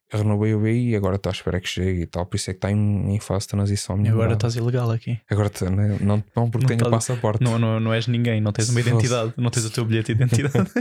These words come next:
Speaker 1: <laughs> Se não fosse o passaporte, estava fudido,
Speaker 2: Pois.
Speaker 1: mano. Mas não, mas o covid, e depois tivemos a história do, em Portugal, chegou esta, nós, nós começámos a subir, o pico começou a subir,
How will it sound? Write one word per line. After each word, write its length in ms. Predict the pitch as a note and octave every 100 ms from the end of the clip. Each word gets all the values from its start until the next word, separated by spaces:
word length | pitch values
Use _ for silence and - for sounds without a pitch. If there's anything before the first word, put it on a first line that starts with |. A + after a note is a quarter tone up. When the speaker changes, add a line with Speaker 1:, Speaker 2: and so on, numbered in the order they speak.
| -
Speaker 1:
<laughs> 240 | D4 - -
Se 120 | -
não 120 | A#2+
fosse 420 | A#2 - B2+ A2 G2+
o 120 | F#2
passaporte, 680 | A2+ - A#2 G2+ A#2+ B2 -
estava 280 | B2+ B2
fudido, 400 | A#2+ - B2 C3 D3
Speaker 2:
Pois. 160 | B2
Speaker 1:
mano. 200 | G#2+ F#2 - - - D#3+ - - - - _ _ _ _ _ -
Mas 280 | A#2 C3 C3+
não, 160 | E3 C#3+
mas 240 | B2+ B2
o 60 | C3+
covid, 440 | B2+ A#2+ B2 A#2 - - -
e 60 |
depois 240 | A2+ A#2+ -
tivemos 300 | B2 B2 A#2+
a 20 |
história 380 | - C3 B2 A2
do, 320 | G#2+ G2+ F#2+ F2+ E2+ - -
em 100 | G#2
Portugal, 580 | - G#2 G#2 G2+ G#2+ A#2 _ _ _ _ _ _ _ - _ _ -
chegou 300 | - G#2 G2+
esta, 180 | - G2+ -
nós, 220 | F#2+ G2
nós 240 | - G2+ -
começámos 460 | G#2+ G#2 A2 A2
a 60 | G#2
subir, 440 | - G#2 C3+ - -
o 80 | A2
pico 240 | A2 G2+
começou 300 | - G#2+ -
a 20 | G#2
subir, 380 | - A#2+ E3+